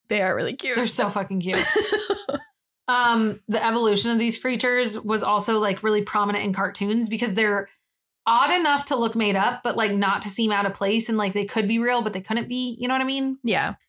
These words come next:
Speaker 2: So in popular media, they were seen in the Scooby-Doo Alien Invaders. There's jackalopes in it. Um, there is this thing called Safari Limited Cryptozoology Tube, and there are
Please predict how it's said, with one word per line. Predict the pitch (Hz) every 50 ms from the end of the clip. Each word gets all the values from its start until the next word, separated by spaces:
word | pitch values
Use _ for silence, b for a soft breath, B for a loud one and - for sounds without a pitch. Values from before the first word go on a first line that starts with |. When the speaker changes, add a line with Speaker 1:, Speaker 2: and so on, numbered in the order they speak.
| _ _ _ _ _ _ _
Speaker 2:
So | - - - 254 240 226 226 220 220 214 214 214 214 - -
in | - 233 226 220
popular | - - 220 220 220 254 254 254 254
media, | 247 254 262 262 262 277 277 277
they | 233 240
were | 220 214
seen | 208 202 - 233 226 220
in | 220 214
the | 202
Scooby-Doo | 190 - - - 226 214 226 196 226 220
Alien | - - 202 202 208 214 233 233
Invaders. | 247 240 254 262 269 262 269 277 302 302 - - - - - _ _ _ _ _ _ _ _ _ -
There's | 214 208 196 185
jackalopes | - 208 208 196 - 233 226 220 220 -
in | 185
it. | 277 285 - _ _ _ _ _ _ _ _ _ _ _ _ _ _ _ _ _ -
Um, | 226 226 220 220 214 208 208 202 208 - - _ _ _ -
there | 208 190 220 226 233 233 233 226
is | - 226 226 220 220 208 190 180
this | 214 220 208 208 -
thing | - 220 220 226 226 214
called | - 220 214 208 202 190
Safari | - 226 208 - - 208 208 214 220 226 233 226
Limited | 220 214 214 208 214 208 214 214 202 196
Cryptozoology | - 220 202 202 220 202 190 185 196 202 190 190 202 202 190 185 202 190
Tube, | - 214 214 220 233 220 226 226 - _ _ _ _ _ _ _ _ _
and | - 214 208 202 190 190 190 185 180 175 - - - _ _ -
there | 185 185 185 -
are | - 180 180 180 180 175 175 -